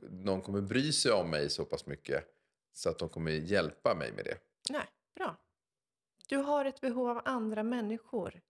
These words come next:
Speaker 1: Ett jättestort behov av andra människor.
Speaker 2: Ja, yes. Och
Speaker 1: Ja.
Speaker 2: tilliten till andra människor
Speaker 1: Mm.
Speaker 2: finns inte där.
Speaker 1: Nej.
Speaker 2: Nej.
Speaker 1: Tilliten för att andra människor inte vill mig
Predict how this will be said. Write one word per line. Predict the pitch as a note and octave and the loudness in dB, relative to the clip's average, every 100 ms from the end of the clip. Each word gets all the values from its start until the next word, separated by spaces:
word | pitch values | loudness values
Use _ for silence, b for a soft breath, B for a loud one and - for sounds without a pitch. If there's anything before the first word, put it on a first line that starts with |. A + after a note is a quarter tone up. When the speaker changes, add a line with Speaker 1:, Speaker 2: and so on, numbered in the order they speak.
| _ _ _ _ _ _ _ _ _ _ - | _ _ _ _ _ _ _ _ _ _ -8
Speaker 1:
Ett | F2+ | -2
jättestort | A2 A2 - F2+ - A3 - | -2 -2 -6 -6 -2 -4 -2
behov | E2 C#2 | -4 -2
av | B1+ | -4
andra | G#1+ | -2
människor. | A#3 D4+ | -2 0
Speaker 2:
Ja, | E4+ F#3+ - _ _ - | -2 -4 -8 _ _ -6
yes. | C4+ B3+ - - - | -4 -4 -6 -12 -8
Och | A#3+ | -6
Speaker 1:
Ja. | - | -2
Speaker 2:
tilliten | C#4+ B3 A#3+ D4 D4+ - B3 | -2 0 0 -2 -4 -4 -4
till | A#3 | -4
andra | A3+ F#3+ F#3 | -4 -2 -4
människor | F3+ F3+ F#3 - - | -4 -6 -8 -10 -6
Speaker 1:
Mm. | C3+ C3+ - _ | -4 -6 -10 _
Speaker 2:
finns | - G3 D#3+ | -4 -4 -4
inte | E3+ - | -10 -14
där. | G1+ - _ - | -18 -20 _ -10
Speaker 1:
Nej. | G2+ C#3+ _ _ - | -8 -8 _ _ -8
Speaker 2:
Nej. | - - _ _ _ _ _ _ _ _ _ - | -8 -8 _ _ _ _ _ _ _ _ _ 0
Speaker 1:
Tilliten | C3 A#2 A2+ C3 - - B2 A#2+ | 2 2 2 2 0 2 2 0
för | - - F#2 | -6 2 4
att | E2 - | 4 2
andra | G2 F2+ E2 D#2 D#2+ | -2 0 0 0 0
människor | D#2+ D2 - - C#2+ - | 0 -2 -6 -6 -6 -6
inte | D#2+ D#2 - - | -6 -6 -6 -6
vill | - D2 C2+ C2 | -4 -4 -6 -8
mig | C#2 B1+ B1 | -10 -8 -8